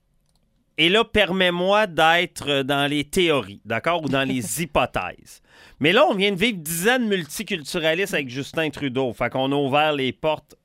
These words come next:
Speaker 1: grandement à l'immigration.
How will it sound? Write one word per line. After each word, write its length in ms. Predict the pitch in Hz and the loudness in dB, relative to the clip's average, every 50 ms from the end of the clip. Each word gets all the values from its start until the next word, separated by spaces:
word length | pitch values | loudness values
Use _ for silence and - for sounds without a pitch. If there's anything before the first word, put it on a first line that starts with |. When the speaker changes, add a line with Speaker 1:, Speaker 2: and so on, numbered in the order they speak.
| - | -16
Speaker 1:
grandement 920 | 120 117 135 131 120 123 127 143 170 180 185 175 165 156 160 165 170 170 170 - _ _ | -8 -6 -6 -6 -6 -6 -4 -2 0 0 0 -2 -2 -2 -2 -2 -2 -2 -4 -8 _ _
à 160 | - 127 127 | -4 -4 -2
l'immigration. 960 | 123 131 135 131 131 135 120 123 117 117 110 98 - - 131 135 156 196 233 | -2 -2 -4 -4 -6 -6 -6 -6 -4 -4 -4 -6 -8 -10 -12 -10 -10 -12 -16